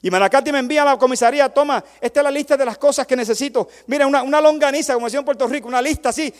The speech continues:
larguísima de cosas. Y yo miro aquella lista, y yo miro mi bolsillo, y miro aquella lista, y miro mi bolsillo, y yo lo único que tenía eran veinte dólares.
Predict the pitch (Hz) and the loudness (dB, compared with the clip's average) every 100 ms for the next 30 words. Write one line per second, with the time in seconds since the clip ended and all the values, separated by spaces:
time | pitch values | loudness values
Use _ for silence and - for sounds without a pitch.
0 | _ 202 214 262 330 254 226 214 277 294 | _ 0 0 -2 -4 -4 -6 0 2 2
1 | 220 170 - - 190 247 294 285 285 247 | 0 -6 -20 -12 -2 2 2 2 2 2
2 | 311 - 254 175 - _ _ 208 226 277 | 0 -2 -4 -4 -8 _ _ -4 -2 2
3 | 302 277 240 220 311 294 240 196 - _ | 2 4 2 2 -2 2 0 0 -6 _
4 | - 233 233 311 294 294 247 320 320 233 | -12 -6 2 2 4 4 4 2 0 -2
5 | 185 - _ 240 247 330 302 269 240 320 | -2 -6 _ -2 4 4 6 4 4 4
6 | 349 285 220 - - _ 196 262 330 349 | 6 6 6 0 -20 _ 4 4 4 0
7 | 302 277 311 302 320 311 311 320 381 359 | 0 4 4 4 2 2 6 6 6 6
8 | 220 - | 4 -2